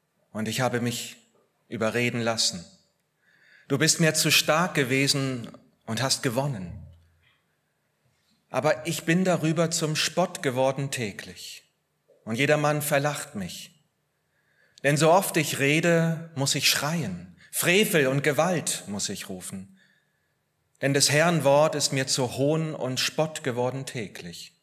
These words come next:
Da dachte ich, ich will nicht mehr an ihn denken und nicht mehr in seinem Namen predigen. Aber es ward in meinem Herzen wie ein brennendes Feuer,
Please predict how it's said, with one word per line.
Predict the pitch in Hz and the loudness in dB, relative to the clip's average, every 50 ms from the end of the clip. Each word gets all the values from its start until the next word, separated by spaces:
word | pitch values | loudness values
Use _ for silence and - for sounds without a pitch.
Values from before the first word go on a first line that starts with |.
| _ _ _ _ _ _ _ _ _ _ _ _ _ _ _ _ _ _ - - - - - | _ _ _ _ _ _ _ _ _ _ _ _ _ _ _ _ _ _ -20 -20 -20 -2 0
Da | 123 127 | 2 4
dachte | 135 131 160 165 - - 185 | 4 4 2 2 0 0 0
ich, | 160 156 160 160 165 - - - - - - - - - - _ _ _ _ _ _ _ _ _ _ _ _ _ _ | 0 0 0 -2 -4 -6 -8 -8 -8 -8 -10 -10 -14 -18 -20 _ _ _ _ _ _ _ _ _ _ _ _ _ _
ich | - 120 117 - 110 107 | -8 -8 -6 -6 -4 0
will | 117 139 143 156 | 2 2 2 2
nicht | 156 151 156 143 - - | 0 -2 -4 -6 -6 -4
mehr | 151 127 127 131 131 | -2 -2 0 0 -2
an | - 123 131 | -2 -4 -4
ihn | 131 131 131 | -4 -4 -2
denken | 127 123 113 107 98 - 110 95 87 92 _ _ _ _ _ _ _ _ _ _ _ _ _ _ _ _ _ _ _ _ _ _ _ | 0 0 0 -2 -4 -8 -10 -14 -16 -18 _ _ _ _ _ _ _ _ _ _ _ _ _ _ _ _ _ _ _ _ _ _ _
und | - 110 110 - | -8 -6 -2 0
nicht | 127 143 143 - - | 0 0 0 0 0
mehr | 143 139 143 139 127 | 0 0 2 0 0
in | 123 120 | -2 -2
seinem | 117 120 117 117 120 123 123 120 | 0 0 0 0 0 -2 -2 -2
Namen | 117 113 110 113 113 113 110 | -2 0 -2 -2 -2 -4 -8
predigen. | - - - 120 104 85 87 85 90 85 - _ _ _ _ _ _ _ _ _ _ _ _ _ _ _ _ _ _ _ _ _ _ _ _ _ _ _ _ _ _ _ _ _ _ _ _ _ _ _ _ _ _ _ _ _ _ _ _ _ _ _ _ _ _ _ _ _ _ _ _ _ _ _ _ _ _ | -8 -8 -8 -8 -8 -8 -10 -12 -12 -14 -18 _ _ _ _ _ _ _ _ _ _ _ _ _ _ _ _ _ _ _ _ _ _ _ _ _ _ _ _ _ _ _ _ _ _ _ _ _ _ _ _ _ _ _ _ _ _ _ _ _ _ _ _ _ _ _ _ _ _ _ _ _ _ _ _ _ _
Aber | - 123 120 135 - - | -2 0 2 2 2 2
es | 131 - - - | 0 0 0 0
ward | 113 120 123 151 - - - | 0 0 0 0 -2 -4 -4
in | - 147 143 | -4 -2 -2
meinem | 139 127 135 139 135 123 | -2 -2 -2 -2 -2 -4
Herzen | 113 127 139 139 - - - 151 135 107 | -4 -4 -4 -4 -4 -4 -4 -4 -4 -6
wie | 127 143 160 - | -6 -6 -6 -6
ein | - 135 147 151 156 | -6 -4 -4 -4 -6
brennendes | - - - 127 143 175 175 165 170 170 165 156 - | -6 -4 -2 0 0 0 0 0 -2 -2 -2 -4 -6
Feuer, | - - - 139 113 85 82 - - - | -6 -6 -6 -6 -6 -8 -10 -14 -20 -20